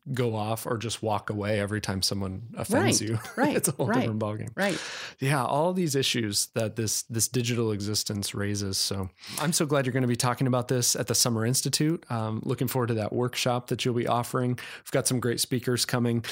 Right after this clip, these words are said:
Speaker 1: Uh, one thing I wanted to talk to you about while you're here is you've been telling me for years that I need to invite a particular speaker,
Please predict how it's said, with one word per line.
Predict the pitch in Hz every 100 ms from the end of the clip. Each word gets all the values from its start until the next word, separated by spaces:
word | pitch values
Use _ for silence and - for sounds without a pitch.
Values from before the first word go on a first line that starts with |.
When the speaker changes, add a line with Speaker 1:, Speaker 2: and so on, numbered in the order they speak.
| - - -
Speaker 1:
Uh, | 123 120
one | 127 220
thing | 240 160
I |
wanted | 127 123 113
to | -
talk | 131 -
to | 127
you |
about | 120 123
while | 127 127
you're | 107
here | 110 156 170 117 113
is | - 120 110 -
you've | 165 185
been | 165
telling | 143 143 135
me | 127
for | - 113
years | 110 185 160 110 110 -
that | 123
I | 120
need | 139 120
to | 131
invite | 120 117 117
a |
particular | - 110 156 156 143
speaker, | - 107 - 110